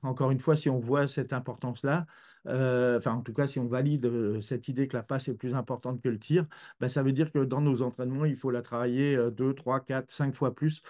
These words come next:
que, euh, que justement, euh, le tir. Et, euh, du coup, moi, je vais, je vous, je vous montrerai dans l'entraînement comment je, j'adapte cette idée, en tout cas pour essayer de faire que, euh, euh, la passe soit omniprésente tout le temps, tout le temps, tout le temps dans,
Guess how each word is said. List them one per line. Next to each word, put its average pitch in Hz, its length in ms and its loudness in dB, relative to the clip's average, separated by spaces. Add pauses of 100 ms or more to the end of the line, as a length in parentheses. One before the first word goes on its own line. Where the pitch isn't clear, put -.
(400)
que, 135 80 2
euh, 107 800 2
que 127 220 2
justement, 127 560 0
euh, 113 100 0
le 123 220 0
tir. 156 320 -2 (320)
Et, 143 280 4
euh, 123 200 4
du 120 160 -6
coup, 165 180 2
moi, 139 200 2
je 120 100 -4
vais, 123 540 0
je 107 120 -12
vous, 117 300 -6
je 107 160 -8
vous 120 60 -2
montrerai 120 500 0
dans 117 100 -2
l'entraînement 117 480 -2
comment 139 320 0
je, 117 140 -4 (500)
j'adapte 139 460 0
cette 135 240 0
idée, 135 260 0
en 127 120 -2
tout 123 120 -8
cas 143 140 0
pour 117 180 -4
essayer 120 200 -4
de 127 60 -14
faire 139 220 -6
que, 123 100 -4
euh, 110 400 -2 (400)
euh, 110 140 -4
la 110 160 0
passe 135 280 -2
soit 123 200 0
omniprésente 127 680 0
tout 139 100 -4
le 113 80 -2
temps, 127 140 -4
tout 127 100 -4
le 107 80 -4
temps, 123 160 -4
tout 120 140 -6
le 107 60 -8
temps 131 180 -4
dans, 120 260 -2